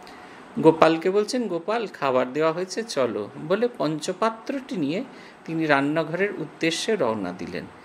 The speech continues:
এমন সময় শ্রী শ্রী মায়ের চোখে পড়ল, ঘরেতে সরজুবালা দেবী আছেন। সরজুবালা দেবী থাকতে তিনি যেন যা-, ঘটনাটাকে ঢাকা দেওয়ার জন্য বললেন, "সবাইকে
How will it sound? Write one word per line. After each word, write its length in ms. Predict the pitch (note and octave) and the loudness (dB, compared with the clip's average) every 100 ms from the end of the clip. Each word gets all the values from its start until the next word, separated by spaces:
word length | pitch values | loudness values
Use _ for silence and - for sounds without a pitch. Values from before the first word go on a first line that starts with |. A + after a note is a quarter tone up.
| - - - - | -20 -20 -14 0
এমন 260 | F#3 A3+ | 2 4
সময় 320 | B3 C4+ A#3+ A#3+ | 2 2 2 2
শ্রী 200 | - F#3 | 0 -2
শ্রী 200 | - G3 | -2 0
মায়ের 240 | F3+ F#3+ F#3+ | 2 0 0
চোখে 300 | E3 E3 A#3+ - | -4 -2 -4 0
পড়ল, 360 | B2+ A2 C3+ - - - - A2 | 0 2 -2 -2 -12 -20 -14 -8
ঘরেতে 640 | A#2+ D3 G3 G#3 E3+ C#4 - | 0 2 2 2 2 2 0
সরজুবালা 760 | - C#3+ C3+ B2+ B2+ C#3 F#3 F#3+ | 0 2 2 -2 2 6 6 6
দেবী 320 | C3 A#2+ A2+ | 2 2 2
আছেন। 320 | G2 - D#2+ D#2+ - - - - - | 2 -2 -4 -6 -10 -18 -18 -18 -4
সরজুবালা 680 | - D#3 D#3 D3+ D#3 D3+ D3 | 6 8 8 4 6 8 6
দেবী 320 | C#3+ C#3+ E3+ E3+ | 4 -2 -2 -2
থাকতে 400 | D3+ D3+ - G3 G3 | -4 -2 0 0 0
তিনি 240 | D#3+ E3 | -2 0
যেন 280 | D#3 E3 A3 | 0 0 0
যা-, 260 | D#3 C#3 - - | 2 0 0 -4
ঘটনাটাকে 540 | C3 C#3 D#3 F3+ F3+ | -4 -2 0 0 0
ঢাকা 320 | D#3+ B2+ - F#3 | 0 0 4 6
দেওয়ার 300 | G#3+ G#3+ G3 | 8 6 4
জন্য 280 | F#3 E3+ D#3+ | 0 0 0
বললেন, 400 | B2+ B2+ B2+ B2+ - - - - | 0 0 -2 -2 -8 -18 -18 -4
"সবাইকে 580 | - F#3+ G#3 A#3+ A#3+ | 6 8 10 6 2